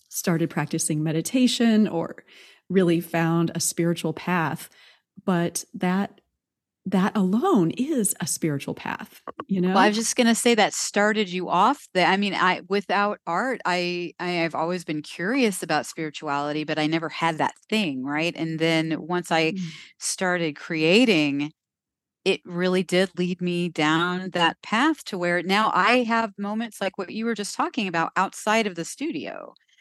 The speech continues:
Speaker 2: So it's, it's, you know,
Speaker 1: Mm.
Speaker 2: it carries it out into my life.
Speaker 1: Mm. I love that, that, that it started with the art for, really for both of us in a way. And especially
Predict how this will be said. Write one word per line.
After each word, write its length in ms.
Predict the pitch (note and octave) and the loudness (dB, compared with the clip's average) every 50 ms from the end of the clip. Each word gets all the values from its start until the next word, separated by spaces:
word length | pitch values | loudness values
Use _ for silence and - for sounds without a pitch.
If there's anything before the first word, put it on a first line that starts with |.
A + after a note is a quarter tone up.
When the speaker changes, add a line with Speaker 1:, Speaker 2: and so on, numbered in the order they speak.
| _ _ _ | _ _ _
Speaker 2:
So 200 | - - A3 G3+ | -4 -2 0 0
it's, 320 | C#3 D3+ G#3 G3 - - - - | 2 2 0 0 -2 -8 -10 -8
it's, 280 | - F#3+ - - - - | -8 -8 -8 -8 -8 -4
you 100 | A3 G#3 | -2 0
know, 160 | F#3+ F#3 F3 | 0 0 0
Speaker 1:
Mm. 60 | D#3+ E3+ | 0 -2
Speaker 2:
it 180 | - - - | -4 -8 -10
carries 520 | - - - G3 F#3+ F#3+ G3 G3+ G#3 G3 F3+ | -14 -8 -6 -4 -2 -2 0 0 0 0 0
it 120 | F3 D#3+ - | -2 -2 0
out 260 | - D#3 E3+ F3 - - - | 0 0 0 0 -2 -4 -4
into 320 | G3 G#3 A3 G#3+ - - | -2 -2 -2 -2 -4 -6
my 180 | D3 D#3+ D3+ C#3+ | -6 -6 -4 -4
life. 520 | D3 D3+ E3 D#3 - - - - - - _ _ - | -2 -2 -2 -2 -2 -6 -10 -14 -18 -20 _ _ 0
Speaker 1:
Mm. 600 | G#3 G3+ G3+ G#3 G3 F#3+ F3+ E3+ D#3+ D3+ C#3 C#3 - _ _ _ _ _ _ _ _ _ - - - - - - - _ - | 2 4 4 6 4 4 2 0 0 -2 -4 -6 -8 _ _ _ _ _ _ _ _ _ -20 -20 -20 -20 -20 -20 -12 _ 0
I 100 | G#3 G3+ | 2 4
love 320 | G3+ G3+ G3 G3 G#3 G3+ - | 4 4 4 2 2 0 0
that, 220 | F#3+ E3+ D3+ - | -2 -2 -2 -2
that, 280 | - E3+ - - - - | -2 -4 -4 -4 -4 -2
that 340 | F3+ E3 D3+ - - - _ _ _ _ _ - | -2 -2 -2 -2 -6 -12 _ _ _ _ _ -4
it 160 | F3 D#3+ - | -2 -2 0
started 640 | - - - - - F3+ E3+ F3 F3 F3 F3 E3 D#3+ D3+ | 0 -2 -2 -2 0 0 0 0 0 0 0 -2 -2 -2
with 260 | D#3+ D#3+ D#3 D#3+ - | -2 -2 -4 -4 -6
the 140 | - D3 - - | -6 -6 -4 -4
art 440 | E3 D3 - - - - - - - _ _ | -6 -8 -6 -8 -8 -8 -10 -10 -12 _ _
for, 300 | - - - F#3 E3+ E3 | -10 -4 -2 0 0 0
really 300 | D#3 G#3 D#4 A#4+ G4+ A3 | 2 2 2 4 4 4
for 160 | - - E3 | 4 2 0
both 300 | C#3+ - D3 G3 - - | 0 0 0 0 0 -2
of 120 | E2 - | -4 -8
us 240 | - - - - - | -8 -8 -8 -4 0
in 120 | F#3 E3+ E3 | 0 2 2
a 80 | D#3 | 0
way. 420 | D#3 F3+ G3+ A3+ F#3 D3+ C#3 D#3 - | 0 -2 0 0 0 0 0 0 0
And 100 | F3+ F3+ | 0 0
especially 760 | F3+ - - - A#3 B3 A#3+ - A#3 G3+ F3 D#3 D3+ D3 | 0 0 0 0 0 0 0 0 -2 0 0 0 -2 -4